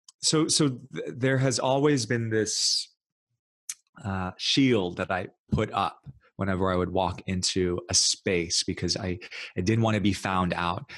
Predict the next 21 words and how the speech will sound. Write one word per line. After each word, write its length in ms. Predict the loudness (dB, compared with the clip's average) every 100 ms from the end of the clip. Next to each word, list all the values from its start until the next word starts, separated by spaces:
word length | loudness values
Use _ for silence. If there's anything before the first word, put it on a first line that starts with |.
| -8
And 160 | -2 0
that 280 | 0 -2 0
led 200 | 0 2
to 160 | 2
some 200 | 2 2
very 260 | 2 2 2 0
unhealthy 440 | 0 0 0 -2
patterns 540 | 0 -2 0 2 0 0
growing 320 | 2 2 0
up, 180 | -2 -4 -14 -6 -4 -4 -4 -8 -12 -2
um, 720 | 0 0 -2 -4 -6 -8 -12 -16 -14 -14 -6
into 380 | -2 2 4 4
young 200 | 4 2
adulthood 560 | 0 0 0 0 0
because 600 | -4 -2 0 2 2 -2 _ -16
there 300 | -10 -2 2
was 160 | 2
this 400 | 2 2 2 0 -2 0
fear 220 | 2 2
of 160 | 0 -4 -4
intimacy 840 | -2 0 0 0 2 0 -2